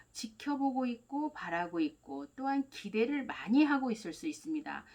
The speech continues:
그래서 일 번을 선택하신 분들은 끝까지 가기는 조금 힘들지 않을까 싶습니다. 서로가 만약에 양보를 하신다고 하면은 가능성은 있지만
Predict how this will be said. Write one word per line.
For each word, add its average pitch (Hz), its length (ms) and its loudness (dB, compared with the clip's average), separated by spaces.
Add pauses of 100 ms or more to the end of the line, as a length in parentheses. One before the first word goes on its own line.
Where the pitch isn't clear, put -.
(240)
그래서 165 400 -8
일 226 280 0
번을 254 440 4
선택하신 311 720 0
분들은 165 760 0 (380)
끝까지 320 580 0
가기는 339 540 -6
조금 285 420 0
힘들지 302 640 2
않을까 170 520 -6
싶습니다. 151 720 -6 (280)
서로가 302 640 0
만약에 170 640 -6
양보를 269 720 4
하신다고 294 800 4
하면은 202 580 2
가능성은 220 800 0
있지만 151 520 -2